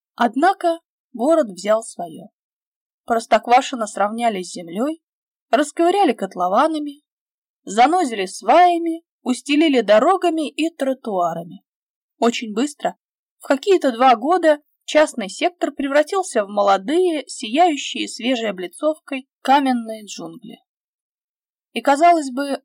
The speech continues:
конец романтики. Но в одном из новоявленных дворов, как чудо, как протест,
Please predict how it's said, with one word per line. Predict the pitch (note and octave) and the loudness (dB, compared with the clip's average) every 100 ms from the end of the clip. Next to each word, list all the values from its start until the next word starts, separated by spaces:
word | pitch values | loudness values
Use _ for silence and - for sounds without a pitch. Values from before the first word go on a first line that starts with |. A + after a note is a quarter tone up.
| - | -4
конец | A#3 C4+ F#4+ - | -2 0 -2 -2
романтики. | F#4 B3+ A#3 F#3 - - - - _ _ _ _ _ _ | -2 0 0 -4 -12 -20 -20 -20 _ _ _ _ _ _
Но | A#3 B3+ | 2 4
в | |
одном | D#4 C4+ F4+ G4+ - | 4 2 0 -2 -2
из | C4+ A#3+ | -4 -2
новоявленных | C4 B3+ B3+ D#4 A#3 G#3 F#3+ F#3 F#3+ | 0 0 0 -2 -2 -8 -12 -14 -4
дворов, | F#3+ A#3 E4+ _ _ _ _ _ _ | 0 0 -2 _ _ _ _ _ _
как | - A#3 - | -2 -2 -2
чудо, | - D4 A3 E3 - - | -8 -4 -4 -4 -8 0
как | B3 B3 | 0 2
протест, | G#3 G3+ - D#4+ - | -2 -4 -4 -8 -8